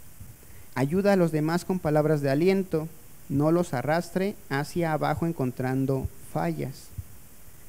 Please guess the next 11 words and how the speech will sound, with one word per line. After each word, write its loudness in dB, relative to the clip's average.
Ciertamente 2
no 4
va 4
a 2
permitir 0
que -2
una 4
discusión 0
sobre 2
lo 2
que 0